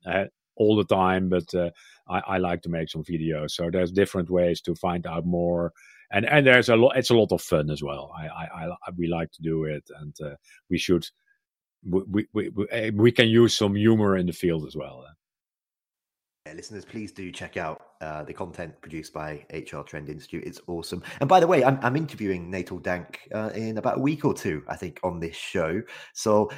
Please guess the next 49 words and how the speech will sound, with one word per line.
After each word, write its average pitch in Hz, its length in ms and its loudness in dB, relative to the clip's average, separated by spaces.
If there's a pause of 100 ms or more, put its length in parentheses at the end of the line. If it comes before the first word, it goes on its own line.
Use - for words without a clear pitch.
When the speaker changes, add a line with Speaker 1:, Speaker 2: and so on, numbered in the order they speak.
Speaker 2:
depending 139 380 2
on, 127 300 -2
on 113 160 -2
the 113 100 0
order 113 280 2
of, 110 200 -2
uh, 104 220 0 (180)
how 113 140 0
this 131 180 -2
episode 101 400 -6
goes 90 200 -4
out 92 220 -2
and, 92 260 -14
and 90 220 -12
the 90 120 -8 (100)
interview 90 400 -14
with, 85 220 -12 (240)
with 87 140 -10
Natal, 110 540 -6
um, 95 280 -4 (180)
there'll 110 140 -2
be 110 80 0
another 113 220 4
one 127 160 4
that 127 120 -2
complements 131 500 2
it, 80 120 -6 (100)
I 92 80 -6
guess. 85 440 -8 (340)
Um, 90 80 -2
Speaker 1:
Oh, - 20 4
Speaker 2:
so 123 80 6
Speaker 1:
absolutely. 107 440 6
Speaker 2:
stay - 20 6
Speaker 1:
And 95 100 2
Natal 101 320 4
is 85 80 -2
great. 82 320 0
Speaker 2:
<laughs> - 80 -4
Speaker 1:
So, 80 400 -4
uh, 80 200 -6 (800)
good 90 140 2
that 85 160 -4
you 82 100 0
have 80 160 -2
her 78 120 -2
on 73 140 -6
the 69 40 -10
show. 67 360 -10